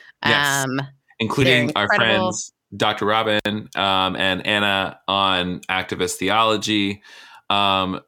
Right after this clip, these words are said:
Speaker 1: Josie on Talking in Church, Adrian and Josh on Dirty Rotten
Speaker 2: Speaking
Speaker 1: Church
Speaker 2: Church, yeah.
Speaker 1: Kids. Um, Speaking in Church. What did I say?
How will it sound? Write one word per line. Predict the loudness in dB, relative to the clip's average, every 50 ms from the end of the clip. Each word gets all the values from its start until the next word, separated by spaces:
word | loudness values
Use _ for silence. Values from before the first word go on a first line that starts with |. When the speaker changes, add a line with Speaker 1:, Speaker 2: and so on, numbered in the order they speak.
| -12 -10 -4
Speaker 1:
Josie | -2 0 2 2 2 0 0 0 0 2 2 2 2 0 0 0
on | 0 0 2 2 2 2 0 0 0 -2 -4 -6 -8 -10 -6
Talking | -2 -2 -2 -2 -2 -4 -4
in | -4 -4 -4
Church, | -4 -2 -2 0 0 0 -2 -4 -6 -4 -2
Adrian | -2 -2 -2 -2 -2 -2 -2
and | -2 -2 -2
Josh | -2 -2 -2 -2 -2 -4
on | -4
Dirty | -2 0 0 0
Rotten | 0 -2 -2
Speaker 2:
Speaking | -4 -2 -2 -2 -2
Speaker 1:
Church |
Speaker 2:
Church, | -2 -2 -2
yeah. | 0 0
Speaker 1:
Kids. | 0 0 -2 -6 -10 -12 _ _ _ _ _ _ _ _ _ _ _ _ _ -2
Um, | 0 0 2 2 2 0 -2 -4
Speaking | -6 -6 -6 -4 -4 -2 -2 -2 -2 -2 -2 0
in | 0 -2 -2
Church. | -2 -2 -4 -4 -4 -6
What | -6 -4 -2 -2
did | 0 0
I | 0 -2
say? | -2 -2 -2 -2 -2